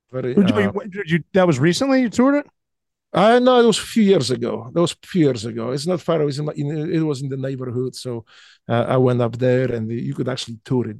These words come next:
Speaker 1: They give you a, you can get a ticket and just go around. They tell you the different stations, different, uh, transmitters that they used. And that was very educational, very interesting. So now I know from the other side how it works here.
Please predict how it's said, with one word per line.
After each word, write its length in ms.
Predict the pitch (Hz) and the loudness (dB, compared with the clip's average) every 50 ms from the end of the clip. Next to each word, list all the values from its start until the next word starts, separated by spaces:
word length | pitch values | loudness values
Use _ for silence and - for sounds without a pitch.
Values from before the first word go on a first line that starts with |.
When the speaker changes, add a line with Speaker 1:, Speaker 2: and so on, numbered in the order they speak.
| - - | -16 -16
Speaker 1:
They 100 | - 117 | -14 -10
give 160 | 120 120 113 | -10 -8 -4
you 80 | 120 120 | -4 -4
a, 40 | 117 | -4
you 60 | 110 _ _ _ _ _ _ _ _ _ _ _ _ _ | -4 _ _ _ _ _ _ _ _ _ _ _ _ _
can 120 | - 127 123 | -14 -8 -6
get 120 | 127 117 | -4 -6
a 60 | 113 | -6
ticket 320 | 107 - 123 131 - 120 110 | -4 -2 -4 -2 -2 -4 -4
and 80 | 113 | -2
just 220 | 113 - 117 - - | -2 -4 -4 0 0
go 80 | 123 | 0
around. 260 | 117 113 123 120 120 | 0 0 -2 -4 -6
They 80 | 107 110 | -8 -10
tell 260 | 107 - 120 117 117 | -10 -8 -8 -6 -6
you 60 | 113 | -6
the 140 | 107 110 110 | -6 -6 -8
different 320 | 113 117 120 _ - 113 101 | -6 -8 -10 _ -8 -10 -10
stations, 480 | - - - 135 135 - - 131 117 | -8 -6 -4 -4 -4 -4 -6 -6 -8
different, 320 | 113 110 - 117 110 104 - - - - _ _ | -8 -8 -6 -8 -8 -8 -12 -20 -20 -20 _ _
uh, 60 | - 107 | -8 -8
transmitters 680 | - - 127 127 123 - 143 139 139 - 127 123 117 117 | -4 -2 -2 -2 -2 0 -2 -2 2 2 0 0 0 -4
that 140 | 127 117 113 | -6 -4 -2
they 100 | 131 127 | -2 -2
used. 520 | 131 131 131 131 131 131 127 117 - - | -2 -2 -2 0 0 0 0 -2 -4 -8
And 180 | 123 117 110 107 _ - - _ _ | -10 -12 -12 -14 _ -20 -20 _ _
that 100 | - 180 | 0 2
was 120 | 214 208 160 | 2 2 2
very 240 | 147 170 175 156 | 2 2 2 2
educational, 540 | 151 143 143 135 - 139 139 - 120 117 110 | 0 -2 -2 -4 -4 -4 -4 -4 -8 -10 -8
very 140 | 113 120 120 | -8 -8 -8
interesting. 440 | 117 - - - 147 - - 113 107 | -8 -8 -6 -8 -8 -6 -10 -12 -12
So 140 | - - 131 | -8 -6 -4
now 300 | 131 139 156 160 147 131 | -2 -2 -2 0 0 -2
I 60 | 127 | -2
know 200 | 127 127 135 131 | -2 -4 -6 -6
from 160 | - - 127 | -6 -8 -10
the 120 | 117 123 131 | -6 -4 -4
other 180 | 180 147 127 | -2 -2 -4
side 280 | 123 - - 120 131 - | -6 -6 -8 -10 -10 -8
how 140 | - 139 147 | -2 2 2
it 100 | 143 131 | 4 4
works 240 | 131 127 113 - - | 4 2 2 0 -4
here. 200 | 120 110 104 | -4 -4 -4